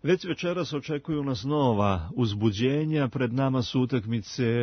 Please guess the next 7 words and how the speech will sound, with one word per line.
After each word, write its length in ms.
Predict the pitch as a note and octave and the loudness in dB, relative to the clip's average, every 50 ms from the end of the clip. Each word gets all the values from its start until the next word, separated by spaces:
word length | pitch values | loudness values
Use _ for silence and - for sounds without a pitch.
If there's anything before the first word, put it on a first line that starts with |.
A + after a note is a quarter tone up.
| A#2 A2+ A2+ G#2 G#2 - - | 2 2 2 0 0 0 0
Evropa 520 | A#2+ G#2 G#2+ A2 A#2 A#2+ A2 - B2+ A2+ | 0 2 4 4 4 4 4 4 2 2
Lige 680 | A2 A2 A#2 B2+ C3 C3 B2 A#2+ B2+ B2 A#2+ A#2+ A#2 A#2 | 2 4 4 4 4 4 2 2 2 4 4 4 4 4
i 180 | A2+ A2 A2 | 4 2 2
Lige 320 | G#2+ A2+ A#2+ A2+ A#2+ A#2+ - | 2 0 0 0 0 -2 0
konferencije. 1000 | - B2 A2+ G2+ G2 - A#2 A2+ A#2 A#2+ C3+ D3 C#3+ B2+ - - D3 C3+ B2 A#2+ | 0 -2 -2 -2 -2 0 0 0 0 0 0 -2 -2 -4 -2 2 2 4 4 4
Evropa 400 | A2 A#2+ C3 D#3+ E3+ - E3+ C#3+ | 2 2 2 0 0 2 2 2
Liga 520 | C3 C#3+ E3 F3+ D#3+ D#3 F3 D#3+ C3+ | 2 2 0 -2 0 2 4 4 4